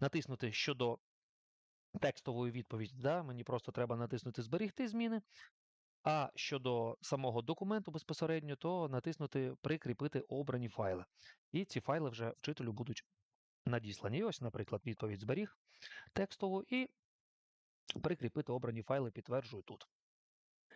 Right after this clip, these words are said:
Все, по суті, домашнє завдання створено, та? І в моєму випадку, да, я можу видалити цей файл, для видалення файлів свайпнути треба вліво. Ну і так само, е, вже буду додавати або міняти ці файли по моїй потребі.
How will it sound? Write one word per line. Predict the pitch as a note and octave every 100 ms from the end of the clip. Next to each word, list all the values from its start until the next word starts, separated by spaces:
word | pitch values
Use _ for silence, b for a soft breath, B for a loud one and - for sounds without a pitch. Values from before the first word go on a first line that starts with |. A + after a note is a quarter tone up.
| B B B -
Все, | - C3+
по | - G3
суті, | B3 -
домашнє | E3+ D#3+ F#3+ F3+
завдання | D3 C#3+ D#3 D#3
створено, | C#3+ - C#3+ B2+ G#2+
та? | F#2+ D3 F3+
І | C#3+
в |
моєму | C#3 F#3+ G3
випадку, | F3 E3+ F3 - - D3+
да, | C#3+ E3 E3+ -
я | D3+
можу | B2+ A2 C#3+
видалити | G#3+ A3+ G#3+ G3+
цей | - F#3+
файл, | - F#3 F#3
для | D#3 D#3+
видалення | E3 D3+ D3 D3+ - -
файлів | D#3+ D3+ C#3
свайпнути | - D3+ C#3+ C#3+ C#3 C#3+
треба | - C#3 C3+
вліво. | C3+ C3+ C3 B2+ B B B -
Ну |
і | C#4
так | C#3+
само, | - F3 D3+ B2
е, | B2+ A#2+ A#2 A#2 A2+ A2+ G#2+ _
вже | B2 A2+ A#2 A2+ C#3+
буду | C3+ B2 A#2+ A#2 A#2
додавати | A#2 A#2 A#2+ D#3+ C3+
або | A#2 A2+ A2+ A2+ A2+ A2 - -
міняти | C#3+ C3 C3 D3 B2+
ці | -
файли | - C#3 C#3 A2+ B B -
по | C#3 D3
моїй | B2 A#2+
потребі. | A#2+ - A2 F#2